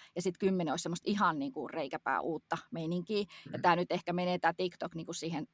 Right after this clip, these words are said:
Speaker 1: kaksikymmentä kymmenen väliin, mutta, mutta se on jo just se aika on se kysymys, ja sit kun nää trendaa, että ne trendaa viikonloppuna, ne alkaa vaikka perjantai-iltana trendaa, niin ne pitäisi olla sitten käytännössä jo viikonlopun aikana, että millä me, millä me niinku saadaan se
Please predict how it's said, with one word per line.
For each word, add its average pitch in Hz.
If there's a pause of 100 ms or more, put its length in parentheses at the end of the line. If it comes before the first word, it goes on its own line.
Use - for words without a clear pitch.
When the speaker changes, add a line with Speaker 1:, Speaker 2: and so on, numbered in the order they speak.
(120)
Speaker 1:
kaksikymmentä 175
kymmenen 160
väliin, 143 (480)
mutta, 175
mutta -
se 196
on 196
jo 185
just 180
se -
aika 180
on 139
se 165
kysymys, 165
ja 175
sit 175
kun 180
nää 175
trendaa, 165
että -
ne 170
trendaa 170
viikonloppuna, 143 (200)
ne 175
alkaa 170
vaikka 165
perjantai-iltana 160
trendaa, 156
niin 170
ne 202
pitäisi 170
olla 165
sitten 165
käytännössä 170
jo 165
viikonlopun 165
aikana, 165
että 175
millä 190
me, 175 (380)
millä 202
me 180
niinku 175
saadaan 170
se 190